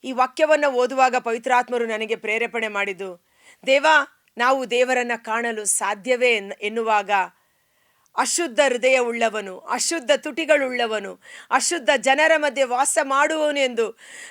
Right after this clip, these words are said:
ನಾನು ಅಶುದ್ಧನು, ಅಶುದ್ಧನು ಎಂದು ಗೋಳಾಡಿದ ಪ್ರವಾದಿ ಯೆಶಾಯ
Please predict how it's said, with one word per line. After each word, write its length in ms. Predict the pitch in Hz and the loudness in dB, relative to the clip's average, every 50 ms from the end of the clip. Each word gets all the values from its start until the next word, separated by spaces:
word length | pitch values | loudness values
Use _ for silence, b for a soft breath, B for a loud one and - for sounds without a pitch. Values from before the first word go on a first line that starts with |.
| B - | B 2
ನಾನು 240 | 254 285 320 330 | 2 2 4 4
ಅಶುದ್ಧನು, 680 | 320 311 320 320 - - 415 427 392 311 381 381 381 392 | 4 2 2 2 2 4 4 4 4 6 4 4 6 4
ಅಶುದ್ಧನು 580 | 381 370 349 - - - 370 349 277 349 330 320 | 2 4 2 2 2 0 -2 0 0 0 0 2
ಎಂದು 200 | 302 294 269 285 | 0 0 -2 -4
ಗೋಳಾಡಿದ 640 | 226 208 254 262 277 294 285 285 277 269 262 214 247 233 - - _ _ _ _ _ _ _ _ _ _ _ _ _ _ _ _ | -2 0 2 2 4 6 6 4 4 2 2 2 2 0 0 -2 _ _ _ _ _ _ _ _ _ _ _ _ _ _ _ _
ಪ್ರವಾದಿ 440 | - - 208 220 247 254 247 247 247 | -6 -4 -2 2 2 2 2 0 -2
ಯೆಶಾಯ 540 | 233 233 233 - - 302 285 302 311 302 | -2 -2 -2 0 4 4 6 6 8 6